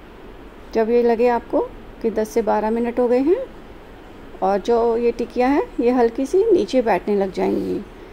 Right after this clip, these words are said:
इसका मतलब हमारे टिक्कियाँ बिल्कुल तैयार हैं। तो यहाँ पे हम गैस को बंद कर देंगे और इन्हें ठंडा होने के लिए रख देंगे। बिल्कुल ठंडी हो गई है देखिए,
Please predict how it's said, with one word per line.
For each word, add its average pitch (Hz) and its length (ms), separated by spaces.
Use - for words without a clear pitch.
इसका 220 300
मतलब 330 280
हमारे 196 480
टिक्कियाँ 202 300
बिल्कुल 208 260
तैयार 220 400
हैं। 285 140
तो 240 60
यहाँ 226 180
पे 226 80
हम 240 100
गैस 220 220
को 254 120
बंद 220 240
कर 226 140
देंगे 254 220
और 466 100
इन्हें 359 260
ठंडा 214 220
होने 190 200
के 196 100
लिए 208 120
रख 190 220
देंगे। 170 300
बिल्कुल 220 260
ठंडी 240 280
हो 254 100
गई 262 160
है 302 140
देखिए, 359 360